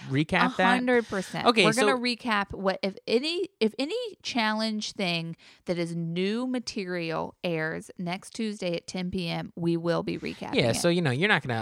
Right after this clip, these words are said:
Speaker 1: unsubscribe, and, and you don't want to, because
Speaker 2: Yeah,
Speaker 1: in
Speaker 2: no,
Speaker 1: two
Speaker 2: never
Speaker 1: weeks,
Speaker 2: in a million
Speaker 1: on
Speaker 2: years.
Speaker 1: July tenth, uh, the Final Reckoning airs, and then, so that means on July eleventh, y'all are gonna have a, a recap right in your ear pods, right in your,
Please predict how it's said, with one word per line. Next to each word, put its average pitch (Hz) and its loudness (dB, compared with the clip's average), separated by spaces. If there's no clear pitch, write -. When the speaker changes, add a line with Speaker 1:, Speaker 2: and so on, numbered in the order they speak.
Speaker 1:
unsubscribe, 120 0
and, 143 -2
and 165 -2
you 175 2
don't 196 2
want 226 6
to, 110 0
because 120 2
Speaker 2:
Yeah, 127 2
Speaker 1:
in 120 0
Speaker 2:
no, - 2
Speaker 1:
two 160 6
Speaker 2:
never 190 6
Speaker 1:
weeks, 247 2
Speaker 2:
in 339 -2
a 330 -6
million 339 -4
Speaker 1:
on 151 4
Speaker 2:
years. 135 2
Speaker 1:
July 170 4
tenth, 185 -2
uh, 120 2
the 113 -4
Final 156 2
Reckoning 165 2
airs, 113 -2
and 127 -4
then, 123 -2
so 135 -6
that 151 -2
means 160 -4
on 123 -2
July 131 2
eleventh, 127 -2
y'all 123 0
are 131 0
gonna 120 -6
have 123 -2
a, 110 -2
a 120 -4
recap 113 -4
right 127 2
in 120 -8
your 117 -2
ear 147 4
pods, 107 2
right 135 2
in 143 -8
your, 123 -2